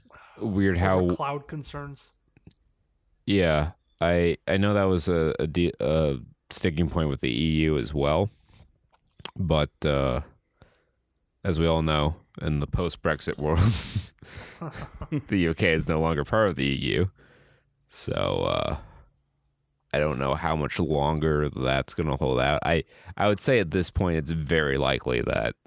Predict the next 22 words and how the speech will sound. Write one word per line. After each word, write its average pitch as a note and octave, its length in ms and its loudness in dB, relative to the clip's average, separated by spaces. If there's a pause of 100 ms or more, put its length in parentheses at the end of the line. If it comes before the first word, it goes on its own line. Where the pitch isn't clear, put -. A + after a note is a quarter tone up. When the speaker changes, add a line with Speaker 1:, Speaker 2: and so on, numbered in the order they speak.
(140)
Speaker 1:
it's - 280 -4
going C#2 240 -2
to C2+ 60 -4
be B1+ 120 -2
approved B1 440 -6
and B1+ 100 -8
the B1 60 -8
transaction - 640 -4
will - 260 -4
eventually - 400 -8
close. - 480 -8 (880)
But D#2 300 -2 (240)
it G2+ 100 2
would F#2+ 160 2
be D#2+ 340 2 (460)
stupid D2 920 0 (400)
<laughs> - 400 -2
for - 640 -2 (1300)
someone F#2 460 2
to F#2+ 120 0
bank D#2 540 0
on D2 580 0